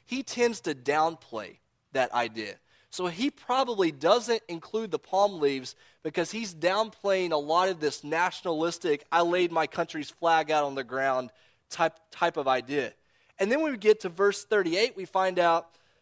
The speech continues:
that all the little kid things that we learned in Sunday school, Luke messes that up too, because he begins,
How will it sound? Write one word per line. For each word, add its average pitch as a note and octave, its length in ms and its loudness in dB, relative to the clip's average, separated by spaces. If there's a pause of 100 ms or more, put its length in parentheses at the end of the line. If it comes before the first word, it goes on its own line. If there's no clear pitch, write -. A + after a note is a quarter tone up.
(140)
that F3 200 0
all B3 240 6
the A#3+ 100 2
little G#3+ 220 4
kid A#3 360 -4
things F#3+ 240 -2
that F3+ 100 -6
we D#3 80 -2
learned F3 280 2
in D#3 60 -4
Sunday G#3 300 -2
school, E3 360 0
Luke F#3+ 200 -6
messes F#3 360 0
that F3+ 200 2
up C3+ 140 -2
too, F#3 200 0
because D3+ 360 -2
he C#4 160 -4
begins, E3+ 600 -2